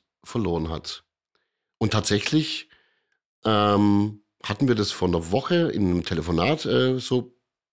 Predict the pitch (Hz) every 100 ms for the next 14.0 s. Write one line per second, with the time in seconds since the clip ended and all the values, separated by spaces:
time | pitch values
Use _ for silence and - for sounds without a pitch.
0 | - 101 165 165 - 165 160 139 120 -
1 | - - - _ 127 127 147 143 123 -
2 | 90 135 143 143 139 123 104 104 95 -
3 | 95 92 90 _ _ _ _ - - 113
4 | 107 101 95 107 160 131 131 123 135 143
5 | - - - _ - 95 - 98 90 82
6 | 80 107 131 131 135 131 - 95 87 92
7 | 127 156 170 160 147 139 - 95 95 90
8 | 90 - - - - _ - 87 - 85
9 | 85 104 156 143 143 147 - - _ _
10 | _ - 101 101 98 95 95 - - 95
11 | 90 92 92 95 - - 95 98 90 90
12 | 120 110 76 58 73 80 - 127 175 147
13 | 139 120 107 107 104 - 98 95 95 -